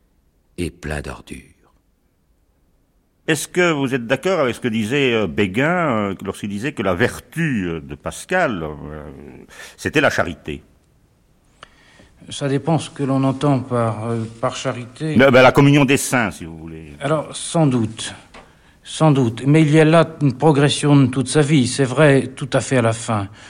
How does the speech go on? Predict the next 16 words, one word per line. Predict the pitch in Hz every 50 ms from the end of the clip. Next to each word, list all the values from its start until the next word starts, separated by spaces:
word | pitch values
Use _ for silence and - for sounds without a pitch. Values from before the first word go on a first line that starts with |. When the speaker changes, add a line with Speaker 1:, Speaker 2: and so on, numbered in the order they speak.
| - - - - - -
Speaker 3:
Euh, | 113 107 113 117 127
ça | 113 - - 131 120
n'a | 120 117
pas | 113 120 117 113
été | 113 113 117 - 113
vrai | 101 98 101 113 127 131 123
dans | 110 107 95
certaines | - 107 104 - - 110 107 104 104 101 98
controverses. | - - 104 101 95 - 117 113 123 127 123 123 - - - - - - - - - _ _
Euh, | 110 101 95 120
je | 120 113 - - - - - - 87 - -
suis | - 113 107
à | 120
peu | 110 113 -
près | - - 98 95
sûr | - - - - 123 127 127 104